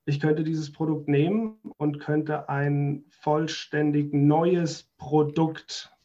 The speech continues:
daraus machen, eine, eine völlig neue Identität um dieses, um diese tolle Rezeptur herum schaffen, sodass es eigentlich nicht mehr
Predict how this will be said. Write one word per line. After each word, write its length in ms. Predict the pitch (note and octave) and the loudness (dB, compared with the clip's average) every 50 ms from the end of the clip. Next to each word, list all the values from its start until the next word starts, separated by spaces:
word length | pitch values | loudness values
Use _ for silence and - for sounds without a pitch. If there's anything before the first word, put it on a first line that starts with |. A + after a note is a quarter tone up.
| _ - | _ -4
daraus 500 | D3 C#3+ C#3+ C#3+ C#3 C3+ C3+ C3+ - - | 0 0 0 0 -2 -4 -6 -6 -6 -4
machen, 400 | C#3+ C#3 C3+ C#3 C#3 D#3 D3 C#3+ | -2 -2 -2 -4 -4 -4 -4 -4
eine, 280 | C3+ C3+ C#3 C#3 C3+ | -4 -4 -6 -6 -6
eine 220 | C3+ C3 C3 C3+ C3+ | -6 -8 -8 -10 -10
völlig 360 | - - C#3+ C#3+ D3+ D3 C#3+ | -8 -6 -4 -2 -2 -2 -2
neue 240 | D3 C#3+ C#3+ C#3+ C#3 | -2 0 0 0 0
Identität 920 | C#3+ C#3+ C#3+ D3 C#3+ C#3+ C#3 C3+ C3+ - - - D3 C#3+ D#3 D#3+ D#3 - | -2 -2 -2 0 0 0 0 -2 -6 -10 -8 -4 -2 -2 -2 -2 -4 -6
um 380 | - D3 D3+ D#3 E3 D#3+ C#3+ | -6 -4 -2 -2 -2 -2 -4
dieses, 800 | C#3+ D#3 D#3 D#3 D#3+ D3 C#3+ D3 D3+ D3 C#3+ C#3+ D3 C#3+ - - | -4 -4 -2 -2 -2 -2 0 2 2 4 4 2 2 0 -4 -8
um 180 | - D3+ D3 D3 | -4 -2 0 0
diese 220 | D3 D3 C#3+ C#3+ | 0 0 -2 -2
tolle 320 | C#3+ - - C#3+ D3 D#3 D3 | -4 -4 -4 -2 -2 0 0
Rezeptur 800 | D3 C#3+ C#3+ - C#3+ C#3 - - - - D3 C#3+ D3 D3+ D3 D3 - - - - - - - - - | -2 -2 -2 -4 -6 -6 -6 -8 -4 0 0 2 2 0 -2 -6 -10 -16 -20 -20 -20 -20 -20 -14 -6
herum 360 | - D3 C#3+ C#3+ D3+ D3+ D#3 | -2 -2 0 2 4 4 4
schaffen, 420 | D#3 - - D3 C#3+ C#3+ - D3 C#3 | 4 2 -2 -2 -2 -2 0 -2 -2
sodass 380 | C#3 C#3 C3+ C#3 C#3 C#3 C#3+ | -2 -2 -4 -4 -4 -2 0
es 340 | D3 C#3 C#3+ - - - _ _ _ | 0 -2 -2 -4 -8 -18 _ _ _
eigentlich 520 | - - C#3+ D3+ D3+ D3+ D3 C#3+ C#3+ - - | -6 -2 0 0 2 2 2 2 0 -2 -2
nicht 560 | C3+ C3+ D3 E3+ F#3+ F#3 - - - _ - | 0 2 4 4 2 0 -4 -14 -18 _ -4
mehr 500 | D3 C#3+ C#3+ C#3+ D3 D3 D3 D3 C#3+ - | -2 0 0 2 2 2 0 0 -2 -4